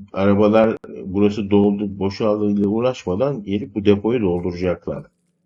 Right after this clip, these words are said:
Bu da bizim için önemli. Bizim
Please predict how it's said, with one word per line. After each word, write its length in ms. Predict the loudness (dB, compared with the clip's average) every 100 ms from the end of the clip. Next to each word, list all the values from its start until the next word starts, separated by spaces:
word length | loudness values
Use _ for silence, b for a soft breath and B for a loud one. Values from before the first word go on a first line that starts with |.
| _ _ _ _ _
Bu 140 | -6 -2
da 100 | -2
bizim 340 | -2 -6 -8
için 360 | -8 -8 -10 -14 _ _
önemli. 520 | -2 0 0 -4 -12 -16 _ _ _ _ _ _ _ _ _ _ _ _ _
Bizim 360 | -10 -8 -10